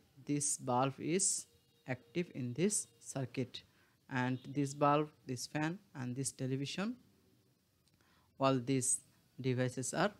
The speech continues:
disconnected from this circuit. So if we want to use only this bulb,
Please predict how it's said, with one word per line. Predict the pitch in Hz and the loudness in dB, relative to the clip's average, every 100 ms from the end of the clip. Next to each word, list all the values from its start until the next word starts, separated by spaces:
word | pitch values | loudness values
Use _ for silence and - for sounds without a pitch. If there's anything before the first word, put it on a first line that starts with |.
| _ _ _ - | _ _ _ -4
disconnected | 131 - 131 123 123 160 170 | -2 -2 -2 -2 -2 -6 -8
from | - 123 117 | -4 -2 0
this | 147 180 - - _ _ | 0 0 -4 -12 _ _
circuit. | - - 127 - 123 - - _ - - | -16 -4 -4 -2 -8 -8 -14 _ -20 -8
So | - 175 | 0 4
if | 180 196 | 4 6
we | 202 | 6
want | 175 175 175 | 8 6 2
to | - 180 180 | 2 4 4
use | - 151 147 - | 2 0 0 -2
only | 143 151 160 | -2 0 -2
this | 139 131 - | -2 -2 -2
bulb, | 139 135 | 2 2